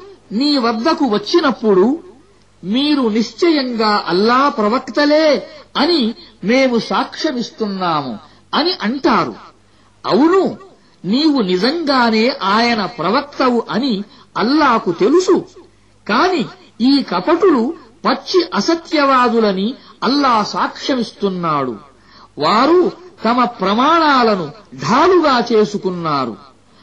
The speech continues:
మరియు ఈ విధంగా వారు అల్లా మార్గం అవలంబించకుండా స్వయంగానూ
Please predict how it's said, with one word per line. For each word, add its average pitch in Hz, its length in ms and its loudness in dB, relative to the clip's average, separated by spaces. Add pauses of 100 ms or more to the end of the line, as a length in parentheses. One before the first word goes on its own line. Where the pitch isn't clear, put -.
(180)
మరియు 262 500 2 (260)
ఈ 285 200 4
విధంగా 247 640 0
వారు 190 560 0 (360)
అల్లా 262 440 2
మార్గం 233 600 -2 (120)
అవలంబించకుండా 240 1200 0 (400)
స్వయంగానూ 302 840 0